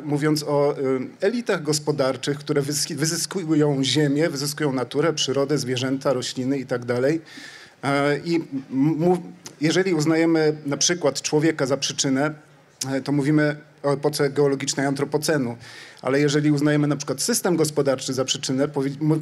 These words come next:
moglibyśmy mówić o kapitałocenie, czyli o nowej epoce geologicznej, albo o, em, oligocenie,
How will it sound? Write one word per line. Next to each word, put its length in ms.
moglibyśmy 680
mówić 260
o 60
kapitałocenie, 960
czyli 200
o 60
nowej 300
epoce 340
geologicznej, 720
albo 380
o, 320
em, 500
oligocenie, 800